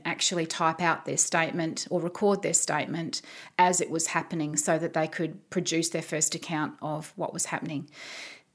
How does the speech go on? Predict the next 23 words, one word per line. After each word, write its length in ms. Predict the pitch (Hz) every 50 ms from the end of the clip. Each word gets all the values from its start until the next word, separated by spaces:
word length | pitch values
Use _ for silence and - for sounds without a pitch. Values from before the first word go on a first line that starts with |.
| _ _ -
The 100 | 190 190
unit 280 | 202 214 208 196 - -
also 440 | 180 180 190 190 - - 185 175
took 300 | 170 175 - 196 180 -
on 320 | 185 170 165 165 165 165 165 - _ _ _ _ _ -
child 260 | - 208 190 190 190
protection 520 | 190 - - 208 - - - 311 320 320
and 160 | 254 202 190
child 400 | - 202 185 180 180 180 180 180
sexual 360 | - - 185 - - - 196 190
assault 520 | 190 - 202 185 185 - - - - - -
matters 340 | 202 190 190 190 190 185 185
as 140 | 180 175 185
well, 340 | 175 180 175 185 214 247 233
where 400 | 208 185 180 180 175 170 170 175
young 280 | 175 175 175 180 180
people 540 | 175 - - 180 175 - 185 180 170 160 - -
over 200 | 170 175 170 170
the 120 | 170 170 170
age 220 | 165 165 165 170
of 80 | 170 170
three 640 | - - - - 180 175 175 175 170 170 175 175 175
would, 380 | 180 175 165 165 165 160 160